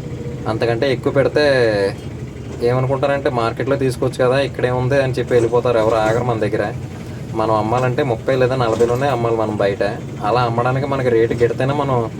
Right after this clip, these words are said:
సరుకు అయితే కొంటాం. కానీ ఏమైందంటే ఇవన్నీ టాప్లో ఉన్న రేట్లు. దే-, దానికి కూడా ఒక కారణం ఉంది. ఎందుకంటే ఇప్పుడంతా కూడా వినాయక నిమజ్జనాలు కదా, అన్నీ, ఆ, అన్న సంతర్పణలు ఉన్నాయి ఎక్కడ పడితే అక్కడ.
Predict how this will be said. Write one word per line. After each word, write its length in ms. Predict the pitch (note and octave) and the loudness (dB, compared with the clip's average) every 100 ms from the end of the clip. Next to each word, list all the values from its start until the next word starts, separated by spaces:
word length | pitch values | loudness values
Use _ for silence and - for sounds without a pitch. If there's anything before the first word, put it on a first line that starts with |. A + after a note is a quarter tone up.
| - - - - - | -10 -10 -10 -6 0
సరుకు 220 | A#2 A#2+ | 0 2
అయితే 160 | C3 | 0
కొంటాం. 500 | C3 B2 A2 A2+ A#2+ - - - - - - | 0 0 0 -2 -4 -6 -8 -8 -10 -10 -6
కానీ 260 | A#2 A#2+ B2+ | -4 0 2
ఏమైందంటే 600 | A#2+ B2+ C3+ C3 D3 C#3 | 2 2 0 0 0 2
ఇవన్నీ 300 | A#2+ A2+ C3 | 2 2 -2
టాప్లో 400 | B2+ A2+ A2+ C3 | 2 2 2 2
ఉన్న 180 | C3 B2+ | 2 2
రేట్లు. 440 | A2+ A2+ A2+ A2+ C3+ - - - - - - - - - - | 4 2 2 0 -2 -8 -8 -10 -10 -10 -10 -8 -8 -8 -4
దే-, 300 | - C3+ - | -2 -2 -2
దానికి 320 | A2 A#2 A#2+ - | -2 -2 -2 -2
కూడా 140 | E3 | -2
ఒక 120 | E3 | -2
కారణం 380 | D3 C3+ C3+ D#3 | -2 0 0 0
ఉంది. 300 | D3 C3 C#3 | 2 2 2
ఎందుకంటే 460 | B2+ C3+ D3+ D#3 E3 | 2 2 2 4 2
ఇప్పుడంతా 340 | D3+ C3 C3+ | 2 0 2
కూడా 160 | D3+ D#3 | 2 2
వినాయక 320 | C3 C3+ C3+ | 2 0 0
నిమజ్జనాలు 440 | C#3 C#3 C3 C#3 | 0 0 0 0
కదా, 200 | C3 C3+ | 0 0
అన్నీ, 540 | D3+ C#3 B2+ C#3+ C3+ A#2+ | 0 0 0 0 2 2
ఆ, 400 | G#2+ G#2+ G2+ A2 | 2 0 0 -2
అన్న 120 | A2+ | -2
సంతర్పణలు 480 | B2 C3+ C#3 C3 C#3+ | -2 0 -2 0 0
ఉన్నాయి 240 | C3+ C3 | 0 0
ఎక్కడ 140 | A2+ A2+ | 0 0
పడితే 260 | A#2+ A#2+ | 0 0
అక్కడ. 320 | B2 A2 G2+ | -2 -2 -4